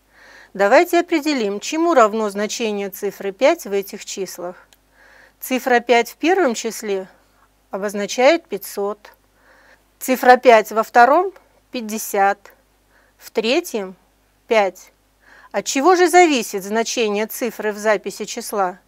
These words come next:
Как видно, значение зависит от того, в каком разряде находится цифра.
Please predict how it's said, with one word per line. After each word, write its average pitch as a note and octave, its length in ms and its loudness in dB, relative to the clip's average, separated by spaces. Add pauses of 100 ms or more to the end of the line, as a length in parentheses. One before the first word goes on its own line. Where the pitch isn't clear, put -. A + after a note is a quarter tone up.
(640)
Как A3+ 220 2
видно, A3+ 540 -2
значение B3 640 -2
зависит B3 520 2
от G#3+ 220 -4
того, A3 480 0 (300)
в - 100 -20
каком G#3 460 0
разряде G3+ 600 2
находится G3+ 720 -4
цифра. F#3 640 -8